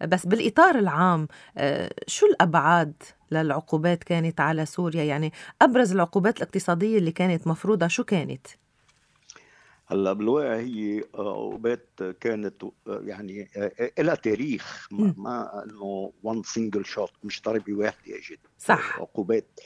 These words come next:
Speaker 2: واسعة إلى الحد الذي لا يمكن حصره.
Speaker 1: نعم.
Speaker 2: خصوصًا إنه اللي بيرجع لتاريخ العقوبات بيلاحظ إنه فيها مساحات رمادية وملتبسة كثيرة،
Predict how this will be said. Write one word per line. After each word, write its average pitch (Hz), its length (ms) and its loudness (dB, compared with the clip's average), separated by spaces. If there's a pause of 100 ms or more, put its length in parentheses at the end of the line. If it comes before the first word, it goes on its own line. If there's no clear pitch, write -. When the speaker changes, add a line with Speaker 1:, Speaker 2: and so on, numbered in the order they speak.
(380)
Speaker 2:
واسعة 120 600 -2
إلى - 280 -6
الحد - 500 -8
الذي 98 420 -8
لا 95 140 -4
يمكن 113 540 -8
حصره. - 460 -10 (440)
Speaker 1:
نعم. 147 300 2
Speaker 2:
خصوصًا 120 920 -4
إنه 104 480 -2
اللي 101 180 -2
بيرجع 117 480 -2
لتاريخ 101 720 -4
العقوبات 90 880 -6
بيلاحظ 104 540 -4
إنه 95 240 -12
فيها 113 300 -4
مساحات - 640 -4
رمادية 98 720 -6
وملتبسة 95 880 -6
كثيرة، 104 600 -2